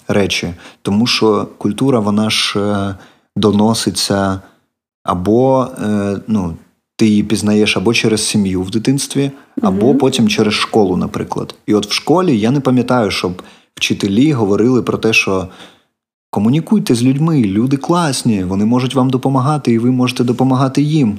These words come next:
Speaker 1: Та, здебільшого, я якби виріс з тим, що, ну, люди стрьомні.
Speaker 2: Та
Speaker 1: Типу,
Speaker 2: й взагалі не висовуйся.
Speaker 1: Ну так, я последня буква в алфавіті,
Speaker 2: Мгм.
Speaker 1: там, а ти думаєш, ти самий умний, там, і все, і все оце. М,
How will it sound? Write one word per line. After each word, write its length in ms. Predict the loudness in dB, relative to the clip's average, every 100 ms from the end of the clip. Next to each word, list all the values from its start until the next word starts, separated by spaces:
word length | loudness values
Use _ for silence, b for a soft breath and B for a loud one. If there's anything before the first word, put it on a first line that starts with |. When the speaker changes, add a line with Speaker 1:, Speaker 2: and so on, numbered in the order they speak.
| -2
Speaker 1:
Та, 160 | -2
здебільшого, 640 | 0 0 2 2 2 0 2
я 260 | 2 2 0
якби 320 | -2 -2 0
виріс 280 | 2 2 0
з 60 |
тим, 200 | -2 -2
що, 220 | 0 0 0
ну, 200 | 0 0
люди 240 | 2 0
стрьомні. 600 | 0 0 0 0 -4 -6 -8 _
Speaker 2:
Та 100 | -4
Speaker 1:
Типу, 120 | -2
Speaker 2:
й 40 | 0
взагалі 440 | 0 0 2 2
не 100 | 2
висовуйся. 920 | 0 -2 -2 -2 -2 -4 -6 -6 -6 -4
Speaker 1:
Ну 180 | 0 2
так, 320 | 2 -2 -2
я 200 | 0 0
последня 480 | 2 -2 0 2 2
буква 280 | 2 0 -2
в 80 | 0
алфавіті, 920 | -2 0 0 0 -2 0 2 4 4 2
Speaker 2:
Мгм. 320 | 2 0 -2 -4
Speaker 1:
там, 480 | -4 -4 -4 -6 -8 -8 -10 -8
а 100 | -8
ти 160 | -4
думаєш, 360 | 0 2 2 2
ти 120 | -2
самий 320 | -2 0 2 2
умний, 640 | 2 2 2 2 2 0 -4 B B
там, 260 | -6 -4 -4
і 80 | -4
все, 340 | -2 -2 0 -2
і 60 |
все 300 | -4 -4 -2
оце. 500 | -2 -2 0 0 -2 -6 B B B B _ -2
М, 320 | 2 2 0